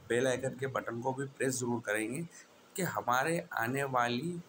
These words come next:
श्रृंखला में, सीरियल में तमाम कीड़ों की जानकारी आपको मिले और उससे आप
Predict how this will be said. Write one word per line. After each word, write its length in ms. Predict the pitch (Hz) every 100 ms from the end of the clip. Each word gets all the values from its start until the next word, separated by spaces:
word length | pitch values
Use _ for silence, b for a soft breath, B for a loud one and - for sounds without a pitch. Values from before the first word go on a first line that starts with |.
| - - - - - - - - - - - - - - - -
श्रृंखला 540 | 131 127 135 143 143
में, 300 | 143 151 160
सीरियल 440 | 160 104 104 110 117
में 340 | 127 170 196
तमाम 640 | 196 - 117 113 135 156
कीड़ों 340 | 165 117 110 113
की 140 | 127
जानकारी 600 | 123 113 113 123 123 165 -
आपको 400 | 110 110 - 120
मिले 420 | 113 110 135 202 208 - -
और 340 | 120 120 123 -
उससे 400 | 113 - 131 127 -
आप 420 | 123 151 202 -